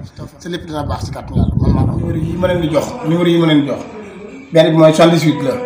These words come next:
cinq cent trente-neuf, quatre-vingt-quatre, quatre-vingt-dix, cinq cent trente-neuf, quatre-vingt-quatre, quatre-vingt-dix. Tigo bi soixante-seize, huit cent quarante-quatre, quarante-trois, huit cent, huit cent quarante-quatre, quarante-trois, quarante-quatre.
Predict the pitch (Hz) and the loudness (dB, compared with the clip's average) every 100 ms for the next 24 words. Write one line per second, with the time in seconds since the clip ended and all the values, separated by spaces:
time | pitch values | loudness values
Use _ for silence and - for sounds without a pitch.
0 | 247 220 208 185 185 - - - 196 190 | -8 -8 -10 -12 -14 -16 -20 0 4 6
1 | 196 175 - 170 165 180 180 - - - | 6 2 4 4 6 4 2 -6 -14 -20
2 | - - - - - - - - 180 180 | -20 -20 -20 -20 -20 -20 -16 -2 2 4
3 | 165 165 - - 185 185 175 156 - - | 6 4 4 0 0 2 2 0 -2 -6
4 | - - - - - 143 135 156 165 160 | -14 -20 -20 -16 0 4 4 4 6 8
5 | 143 127 - - - - - - - - | 8 6 -2 -14 -18 -20 -20 -20 -20 -20
6 | - - 190 185 175 170 185 - 185 185 | -18 -4 2 4 4 4 2 2 0 2
7 | 170 147 - - - - - - 202 190 | 2 0 -4 -14 -18 -20 -10 0 6 8
8 | 185 170 175 170 170 143 - - - - | 6 6 4 4 2 0 -2 -12 -18 -20
9 | - - - - 165 170 185 190 185 180 | -20 -20 -20 -14 -2 0 4 4 4 4
10 | 175 165 160 170 - 175 165 156 156 160 | 2 2 0 -2 -4 -4 -6 -8 -10 -12
11 | - 160 170 170 170 165 175 170 180 165 | -12 -10 -6 -4 -2 -4 -2 -4 0 -2
12 | 151 151 - - - 170 165 165 160 156 | -2 -6 -6 -14 -8 0 0 2 -2 0
13 | 165 147 143 127 | -4 -4 -8 -12